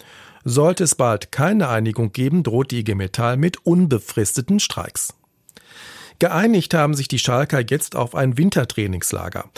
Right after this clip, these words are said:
Vom zweiten bis zum elften Januar geht es für den Tabellenletzten ins türkische Belek. Dort wird sich die Mannschaft von Cheftrainer Thomas Reis auf den harten Abstiegskampf vorbereiten.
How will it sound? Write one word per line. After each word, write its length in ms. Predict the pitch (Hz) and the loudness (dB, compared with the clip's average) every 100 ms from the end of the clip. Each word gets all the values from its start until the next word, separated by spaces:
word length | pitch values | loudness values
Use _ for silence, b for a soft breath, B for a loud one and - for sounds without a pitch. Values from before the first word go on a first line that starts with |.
| B B | B B
Vom 220 | - 113 | -2 0
zweiten 540 | - 117 123 156 175 | 0 2 0 2 2
bis 200 | 135 139 | 2 0
zum 140 | - 123 | -2 0
elften 320 | 120 117 120 | -2 -2 -2
Januar 380 | 107 110 165 156 | 0 2 2 2
geht 240 | 123 131 | 0 -2
es 100 | 139 | -2
für 80 | - | -2
den 160 | 117 107 | -2 0
Tabellenletzten 920 | 110 107 104 98 110 147 - - 180 | 0 0 -2 0 0 0 0 0 0
ins 320 | 185 127 - | 0 -2 0
türkische 420 | 123 110 117 - | 0 0 -2 -2
Belek. 420 | 143 139 92 - - B B B | 0 0 -2 -10 -18 B B B
Dort 300 | - 143 151 | 2 2 2
wird 180 | 143 147 | 0 0
sich 140 | - 139 | 0 -2
die 100 | 123 | 0
Mannschaft 480 | 113 131 - 147 | 2 2 0 0
von 160 | - 117 | 0 0
Cheftrainer 560 | - 123 - 123 120 104 | 0 0 0 0 0 0
Thomas 420 | 113 101 95 - | 0 0 -2 -2
Reis 300 | 98 147 - | 0 0 0
auf 140 | 117 | -2
den 240 | - 117 107 | 0 0 2
harten 320 | 127 - 123 | 0 0 -2
Abstiegskampf 720 | 110 - - - - 95 98 | -2 -4 -6 -6 -4 -4 -4
vorbereiten. 680 | - 104 104 98 98 - 92 | -2 -2 -2 -2 -2 -4 -8